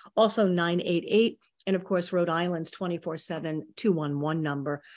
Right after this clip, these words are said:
Um, I have to ask you, this is, you graduated from Princeton University's creative writing program,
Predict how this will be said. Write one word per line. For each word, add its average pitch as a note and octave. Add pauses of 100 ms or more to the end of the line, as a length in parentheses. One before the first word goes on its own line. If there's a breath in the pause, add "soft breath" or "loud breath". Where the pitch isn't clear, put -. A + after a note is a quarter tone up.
(140 loud breath)
Um, E3
I A#3
have D4
to F3+
ask D#3
you, D3+
this F#3+
is, - (340 soft breath)
you B3+
graduated D#3+
from D#3
Princeton B3
University's D#3+
creative G3+
writing F3+
program, -